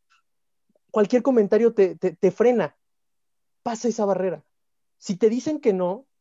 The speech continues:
si te dicen estás mal, síguelo haciendo. Eso fue lo que yo hice. Eso, eso fue lo que yo hice para hablar en público, para hacer TikToks,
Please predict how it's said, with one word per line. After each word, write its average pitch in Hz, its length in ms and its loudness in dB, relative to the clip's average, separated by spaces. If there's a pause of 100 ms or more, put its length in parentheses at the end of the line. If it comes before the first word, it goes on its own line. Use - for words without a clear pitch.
(340)
si 196 200 -8
te 202 160 2
dicen 233 380 -2
estás 226 400 -4
mal, 202 320 -2 (480)
síguelo 226 300 -6
haciendo. 196 320 -8 (280)
Eso 214 180 -2
fue 294 120 -2
lo 277 80 -2
que 233 120 -4
yo 220 120 2
hice. 175 320 -4 (360)
Eso, 208 180 -2
eso 240 380 -2
fue 277 120 0
lo 269 100 0
que 233 140 -2
yo 220 140 4
hice 240 180 -4
para 196 180 0
hablar 196 180 4
en 220 120 0
público, 240 360 -4
para 175 140 0
hacer 220 200 0
TikToks, 233 500 -2